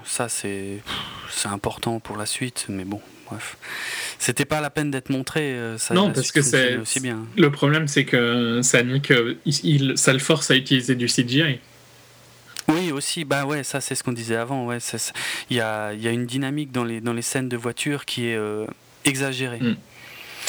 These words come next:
Speaker 1: Qui, disons que visuellement, moi, ça m'a moins choqué parce que je l'ai vu en, donc en trois D et que c'était très assombri et que ça, ça, ça faisait comme un filtre, si tu veux, par rapport au,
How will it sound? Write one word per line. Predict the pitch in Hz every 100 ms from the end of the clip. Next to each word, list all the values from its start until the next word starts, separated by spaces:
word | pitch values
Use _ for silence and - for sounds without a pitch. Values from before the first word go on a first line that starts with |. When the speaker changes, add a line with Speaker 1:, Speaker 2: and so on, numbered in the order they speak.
| - - - - - -
Speaker 1:
Qui, | 151
disons | 160 139 180
que | 190 160
visuellement, | 143 175 175 175 180 185 175
moi, | 151 160
ça | - 147
m'a | 139
moins | 151 170
choqué | 160 160 - 165
parce | 143 -
que | 139
je |
l'ai | 135
vu | 131 139
en, | 131 117
donc | 117 123
en | 117
trois | 117 - 120
D | 139 127
et |
que | -
c'était | 123 -
très | - 139 127
assombri | 123 - 131 131 143 131
et | 113
que | 123
ça, | 113 -
ça, | 110 - 110
ça | - 110
faisait | 113
comme | 123 147
un | 143
filtre, | - 175 151 135
si | -
tu | -
veux, | 127 127 117 110
par | 117
rapport | 120 135
au, | 123